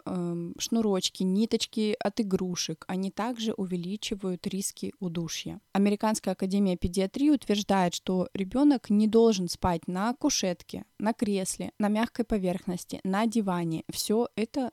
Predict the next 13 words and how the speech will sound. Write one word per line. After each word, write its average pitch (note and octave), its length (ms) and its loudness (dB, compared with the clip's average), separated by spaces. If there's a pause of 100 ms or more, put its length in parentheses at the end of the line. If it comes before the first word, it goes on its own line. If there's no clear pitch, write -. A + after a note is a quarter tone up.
также G3+ 380 0
увеличивает F3+ 640 -4
риск F#3 320 -6
С - 140 -6
В F3+ 100 -2
Д E3 220 -2
С. - 200 -10 (200)
То G3 80 4
есть - 160 0
важно, B3 300 4
чтобы F#3 300 -2
это F#3 260 0
была E3 420 -2